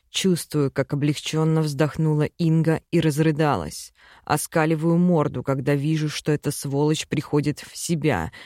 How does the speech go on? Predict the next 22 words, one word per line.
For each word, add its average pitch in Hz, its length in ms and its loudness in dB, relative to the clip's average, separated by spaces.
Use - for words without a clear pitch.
и 151 120 2
он 151 200 4
банально 156 640 0
обделывается 147 1040 0
от - 160 -4
страха. - 840 -4
Фу, - 400 -8
какой 139 360 -2
мерзкий 143 520 -2
тип. - 420 -8
Мне 165 220 4
некогда 143 540 0
с - 140 -8
ним 135 200 0
церемониться. 151 960 0
Выпускаю 143 640 0
когти 175 680 -2
и 226 100 0
полосую 160 720 2
его 139 240 2
по 151 160 -2
горлу. 123 640 -2